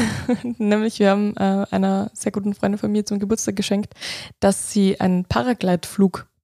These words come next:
machen darf. Übrigens auch am Wolfgangsee, was irgendwie witzig ist, weil ich ja gerade erst dort war. Und wir begleiten sie, also wir schauen ihr zu.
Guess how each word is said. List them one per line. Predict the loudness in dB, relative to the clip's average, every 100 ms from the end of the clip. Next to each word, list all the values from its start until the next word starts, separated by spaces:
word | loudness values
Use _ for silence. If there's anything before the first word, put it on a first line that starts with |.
| _ _ -4
machen | -2 0 -2 -4 _ _ -4
darf. | 0 0 -2 -14 _ -10 -8 -8 -10 _ _ _ _ _ _ -4
Übrigens | 0 2 2 2 2
auch | 2 2 -6 -10 -12 -8 0
am | 2
Wolfgangsee, | 4 2 2 0 0 4 4
was | 4 2
irgendwie | 2 2 2
witzig | 0 -2 0
ist, | 0
weil | 0 0
ich |
ja | 0
gerade | 0 -2
erst | -2 -2
dort | -2 2
war. | 0 0 -10 -10 -12 0
Und | 4 4 4
wir | 4
begleiten | 4 4 2 2 -2
sie, | 0 2
also | 2 4
wir | 2
schauen | 4 4
ihr | 2
zu. | 2 2 2